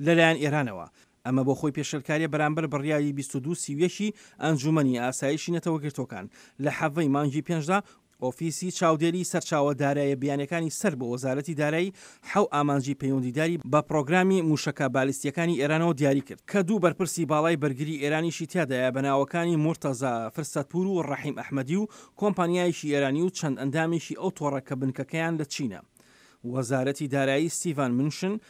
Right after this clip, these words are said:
لە ڕاگەندراویشیدا دەڵێت ئەم ئیدارەیە پەیوەستە بە بەڕەنگاربوونەوەی ئەم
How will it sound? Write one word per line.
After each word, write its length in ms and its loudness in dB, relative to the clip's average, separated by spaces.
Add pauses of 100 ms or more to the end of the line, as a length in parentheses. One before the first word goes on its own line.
(200)
لە 80 6 (100)
ڕاگەندراویشیدا 920 0
دەڵێت 260 0 (100)
ئەم 220 0
ئیدارەیە 480 0
پەیوەستە 420 -2
بە 120 -2
بەڕەنگاربوونەوەی 840 -2
ئەم 120 -2